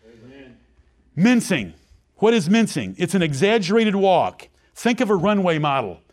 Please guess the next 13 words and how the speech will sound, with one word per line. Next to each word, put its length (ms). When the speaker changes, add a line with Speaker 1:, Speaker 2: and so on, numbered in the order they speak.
Speaker 2:
If 160
you've 120
ever 160
seen 240
a 60
runway 380
model, 300
do 40
they 120
walk 300
normally? 500
No 380
way. 500